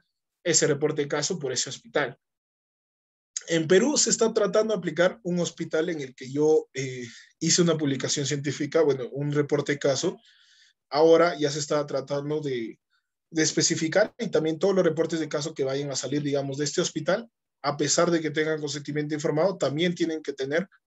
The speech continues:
una evaluación del comité de ética y una perspectiva para simplemente aprobar y que el comité de ética sepa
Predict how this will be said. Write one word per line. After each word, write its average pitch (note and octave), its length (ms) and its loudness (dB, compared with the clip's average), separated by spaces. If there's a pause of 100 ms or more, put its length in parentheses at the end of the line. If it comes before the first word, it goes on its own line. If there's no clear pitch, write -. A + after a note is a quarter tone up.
(340)
una E3 220 4
evaluación D3 440 2
del D#3 140 0
comité D3 320 -2
de D3+ 80 6
ética E3+ 360 -2
y D3 140 -4
una D3 240 0
perspectiva D#3+ 640 0
para C#3+ 220 2
simplemente E3 540 0
aprobar D3+ 400 2
y D#3 100 -6
que C#3 80 -6
el B2 60 -10
comité C#3 320 -4
de D3 60 -2
ética D3 260 -6
sepa A3+ 440 0